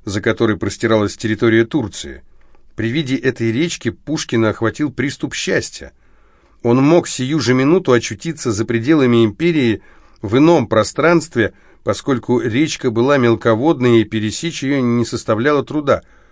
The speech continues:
Пушкин пишет: «Я поскакал к реке с чувством неизъяснимым. Никогда ещё не видал я чужой земли.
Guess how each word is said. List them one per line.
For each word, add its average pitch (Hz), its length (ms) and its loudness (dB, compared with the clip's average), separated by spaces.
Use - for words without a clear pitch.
Пушкин 151 420 -2
пишет: - 420 -6
«Я 113 260 2
поскакал 151 560 2
к 151 80 -8
реке 131 300 -2
с 151 40 -8
чувством 135 480 -4
неизъяснимым. 117 800 0
Никогда 120 460 2
ещё 151 320 2
не 147 180 2
видал 135 380 2
я 127 140 0
чужой 123 360 0
земли. 139 460 -2